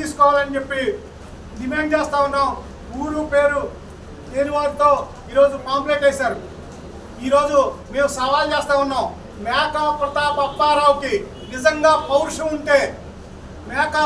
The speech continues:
ప్రతాప్ అప్పారావుకి నిజంగా దమ్ముంటే, మేకా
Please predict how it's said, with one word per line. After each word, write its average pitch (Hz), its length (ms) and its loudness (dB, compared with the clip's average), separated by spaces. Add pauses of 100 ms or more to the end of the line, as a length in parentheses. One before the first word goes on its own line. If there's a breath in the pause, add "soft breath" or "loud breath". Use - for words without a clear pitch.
(120)
ప్రతాప్ 311 460 2
అప్పారావుకి 302 640 4 (400)
నిజంగా 311 400 2 (160)
దమ్ముంటే, 302 500 0 (460)
మేకా 320 340 4